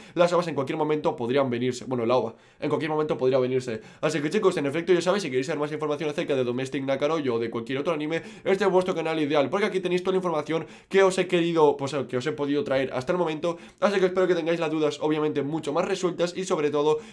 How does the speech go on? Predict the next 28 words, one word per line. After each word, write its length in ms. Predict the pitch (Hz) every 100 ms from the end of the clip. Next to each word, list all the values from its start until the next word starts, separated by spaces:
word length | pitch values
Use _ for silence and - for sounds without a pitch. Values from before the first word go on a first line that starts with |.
| -
pues, 140 | 185
que 80 | 180
os 60 | 175
hagáis 220 | 170 170
una 120 | 165
idea 140 | 151
de 120 | 156 135
cómo 240 | 147 143
va 80 | 147
a 40 |
venir, 220 | 135 139
porque 220 | - 123 139
este 200 | 139 156
está 340 | 156 147 -
muy 320 | - 135 156 147
obvio 260 | 135 147
de 120 | 135
que 100 | 127
va 100 | 123
a 60 | 127
continuar, 520 | 131 123 123 120 110 - -
simplemente 440 | - 156 147 147
que 80 | 135
es 80 | 135
muy 160 | 147 139
nuevo 300 | 135 156 -
y 80 | 131
obviamente 520 | 131 127 127 147